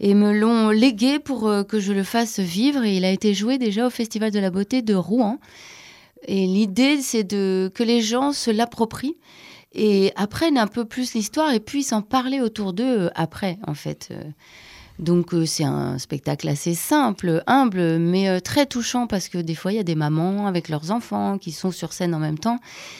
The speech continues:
Et, euh, n'importe qui, euh, vous êtes tous invités à venir participer à ce spectacle pour lire quelques phrases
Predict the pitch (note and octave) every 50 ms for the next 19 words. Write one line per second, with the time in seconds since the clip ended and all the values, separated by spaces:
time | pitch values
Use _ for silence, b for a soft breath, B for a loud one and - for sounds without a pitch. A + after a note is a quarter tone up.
0 | B B B B B B B - G3+ F#3+ F3+ F3 F3 F3 F3+ G#3 C4+ C#4+ - D#4
1 | D4+ - A3 G3+ - - G#3 A#3+ D4+ D4 A3+ F#3 E3 E3 E3+ F3 F3 F3 - -
2 | D4+ - - G#3+ F#3+ E3+ F3 E3+ - - G#3+ A#3+ G#3+ E3+ F3 F3+ F3 F3+ F3+ -
3 | A#3+ A#3 - - - G#3+ G3 G3+ F#3+ F3 - - E3+ D3+ - - D3 - - C4
4 | D4 - - - D#3+ D#3+ F3+ A#3+ B3+ - - B3+ B3+ B3+ - F#3 D#3 - - F3+
5 | F#3+ B3+ E4 D4 F#3+ D#3+